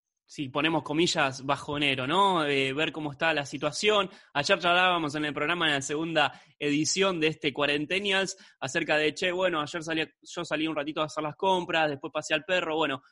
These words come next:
hoy me parece que nos pusimos un poco en foco sobre qué es lo que va pasando en el día a día con los infectados, con la gente que,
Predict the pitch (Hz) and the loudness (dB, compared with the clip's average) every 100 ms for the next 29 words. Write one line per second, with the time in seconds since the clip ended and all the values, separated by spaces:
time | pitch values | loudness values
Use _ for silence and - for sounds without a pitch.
0 | _ - 196 185 185 185 175 160 160 185 | _ -4 -2 0 0 0 -2 -2 -4 -4
1 | 175 - _ _ 156 175 175 160 - 185 | -4 -8 _ _ -6 -4 -2 -4 -2 -4
2 | 175 180 175 _ - 156 147 139 139 131 | 0 -2 -4 _ -10 -4 0 2 2 0
3 | 127 - 180 175 175 147 156 151 139 160 | -4 0 0 2 0 2 0 0 -4 -4
4 | 156 143 135 143 160 143 147 160 147 135 | -4 -4 -6 -2 0 2 2 2 2 -2
5 | 131 127 127 - 131 139 131 185 190 185 | -6 -6 -6 -8 -10 -8 0 4 4 4
6 | 175 - - 127 127 151 135 127 | 0 -4 -12 -12 -8 -6 -4 -6